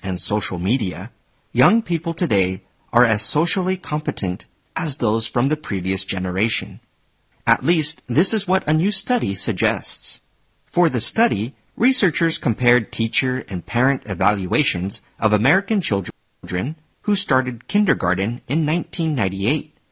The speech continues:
with those who began school in two thousand ten. The former group entered kindergarten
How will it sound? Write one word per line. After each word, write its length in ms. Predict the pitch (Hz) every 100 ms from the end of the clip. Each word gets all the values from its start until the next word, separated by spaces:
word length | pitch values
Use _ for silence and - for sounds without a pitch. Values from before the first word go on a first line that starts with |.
| _
with 220 | 160 180
those 320 | - 208 233 -
who 120 | 185
began 380 | 117 87 90 90
school 560 | - - 202 113 151 _ _
in 160 | 185
two 200 | 185 -
thousand 420 | 87 87 85 80 -
ten. 340 | 135 117 104 - _ _ _ _ _
The 100 | 131
former 380 | - 196 254 190
group 340 | - 117 -
entered 400 | - 101 156 117
kindergarten 680 | - 226 214 - 90 90 123